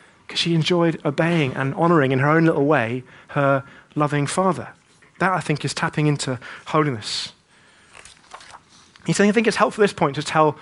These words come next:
another story, which is, which is, I think, more of Peter's story. If you kind of reverse back into Peter's biography, we've met him as a man of probably kind of fifty or, or sixty or so by now, writing this letter.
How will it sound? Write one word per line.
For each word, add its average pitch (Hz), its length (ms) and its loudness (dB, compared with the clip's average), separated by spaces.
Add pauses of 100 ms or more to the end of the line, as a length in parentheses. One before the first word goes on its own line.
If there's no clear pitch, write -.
(140)
another 190 200 2
story, 113 340 -6 (520)
which - 100 -10
is, 165 120 2
which - 180 -2
is, 156 80 2
I 143 40 2
think, 165 160 0
more 170 180 6
of 170 80 0
Peter's 180 320 0
story. 117 400 -6 (760)
If 151 120 -2
you 160 60 0
kind 170 160 2
of 151 100 2
reverse 156 440 4
back - 220 -2
into 143 160 -2
Peter's 151 300 -2
biography, 139 420 0
we've 147 220 2
met 156 160 2
him 147 260 0 (260)
as 127 120 -2
a 131 40 0
man 139 300 2
of 127 160 -6 (300)
probably 156 260 0
kind 143 220 -2
of 120 80 -6
fifty 165 500 2
or, 113 160 0 (220)
or 123 80 -2
sixty - 340 0
or 147 60 4
so 147 240 2
by 139 160 2
now, 147 180 2
writing 147 240 0
this 135 120 -4
letter. 156 340 -4